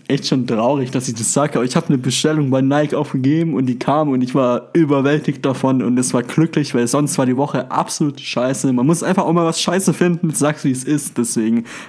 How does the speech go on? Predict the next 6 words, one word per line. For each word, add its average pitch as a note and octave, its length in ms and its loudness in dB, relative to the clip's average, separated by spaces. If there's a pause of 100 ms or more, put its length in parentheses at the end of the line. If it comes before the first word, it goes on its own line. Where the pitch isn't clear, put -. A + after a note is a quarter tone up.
mein C3+ 200 2
Highlight B2+ 280 0
der B2 100 0
Woche, B2+ 280 2 (280)
meine B2 300 2
Nike-Bestellung. A#2+ 840 0